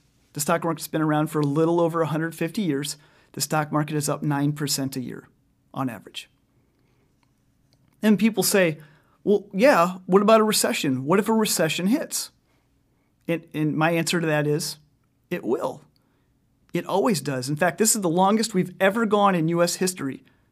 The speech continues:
between recessions. So it's probably coming. And what I say to them is, "Okay, we've had, in a hundred fifty years, we've had countless wars,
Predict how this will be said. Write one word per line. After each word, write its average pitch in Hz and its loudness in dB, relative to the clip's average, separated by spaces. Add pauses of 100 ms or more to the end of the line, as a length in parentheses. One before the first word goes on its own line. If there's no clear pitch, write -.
(160)
between 151 -2
recessions. - -4 (1400)
So - -2
it's 190 -2
probably 196 -4
coming. - -12 (1400)
And 180 0
what 190 4
I 202 4
say 269 0
to 180 0
them 143 0
is, 135 -4 (960)
"Okay, 190 -2 (1300)
we've 226 2
had, 185 0 (160)
in 180 2
a 160 2
hundred 202 2
fifty 202 0
years, 160 0
we've 156 -2
had 151 -2
countless 214 0
wars, 147 0